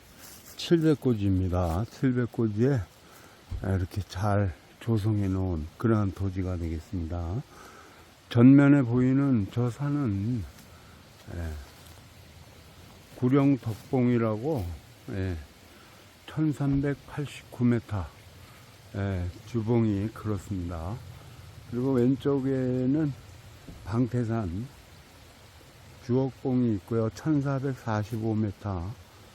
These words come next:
방태산 주옥봉이 보이는 그러한 곳입니다. 아, 이곳은 이제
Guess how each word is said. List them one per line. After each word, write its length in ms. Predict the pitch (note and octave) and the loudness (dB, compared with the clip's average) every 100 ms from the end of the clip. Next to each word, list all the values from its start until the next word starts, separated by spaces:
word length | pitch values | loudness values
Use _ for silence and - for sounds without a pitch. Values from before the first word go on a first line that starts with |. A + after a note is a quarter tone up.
| - - - - | -20 -20 -20 -14
방태산 640 | - A2+ A#2 A#2 G#2+ A#2+ A2+ | -4 -2 0 -2 0 0 -2
주옥봉이 600 | - A#2 G#2+ - G#2+ G2+ | 0 0 -2 -4 -2 -2
보이는 440 | - G2+ G2+ B2+ | -2 0 0 0
그러한 400 | G#2+ A#2+ C#3 C3 | 0 2 2 4
곳입니다. 500 | G#2+ F#2+ - F#2 C#2+ | 2 0 -2 -4 -4
아, 1500 | D#2+ E2+ A#2+ - - - - - - - - - - F#2 G#2 | -4 -6 -8 -12 -14 -14 -12 -14 -16 -18 -20 -14 -8 -4 -4
이곳은 560 | A2+ A#2+ B2+ C3+ D3 C#3+ | -2 2 2 2 2 2
이제 200 | A2 | 4